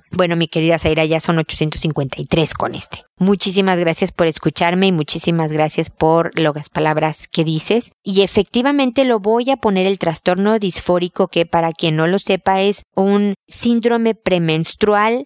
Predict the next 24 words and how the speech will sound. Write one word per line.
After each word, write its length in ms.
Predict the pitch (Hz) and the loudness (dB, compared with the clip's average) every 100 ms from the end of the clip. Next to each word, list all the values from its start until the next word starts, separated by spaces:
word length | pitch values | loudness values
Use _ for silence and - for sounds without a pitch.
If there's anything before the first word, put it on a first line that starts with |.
| - | -2
agudo, 560 | 202 202 196 208 180 131 - - | 0 2 2 2 2 -2 -6 -6
verdaderamente 1500 | 180 160 208 190 180 185 180 175 202 226 247 220 208 196 202 | -4 2 2 2 2 0 0 2 2 4 2 4 2 2 2
intenso. 720 | 190 185 - 151 139 - - - | 2 0 2 0 0 -6 -6 -4
Es 260 | 160 - | -4 0
una 220 | 180 180 | 0 0
condición 960 | 190 208 175 156 156 139 - 196 196 202 | 0 0 2 0 -2 -4 -2 2 2 2
médica 480 | 208 185 190 - 214 | 2 2 0 0 2
y 80 | 190 | 2
voy 240 | 165 156 | 0 0
a 60 | 160 | -2
hablar 280 | 156 151 | -2 -2
de 140 | 156 156 | 0 0
ella 180 | 151 156 | 0 0
en 100 | 151 | 0
un 200 | 151 151 | -2 -4
futuro 640 | - 151 156 151 143 117 - | -8 -4 0 2 2 -2 0
próximo. 480 | 175 156 - 147 143 | 0 0 -2 0 2
Vas 200 | 143 - | 0 0
a 60 | |
ver, 160 | 151 143 | -2 -2
Zaira, 300 | - 165 160 | -2 0 0
ya 180 | 156 156 | -2 -4
tomé 300 | - 147 147 | -2 -2 -2
nota. 260 | 127 - | -6 -10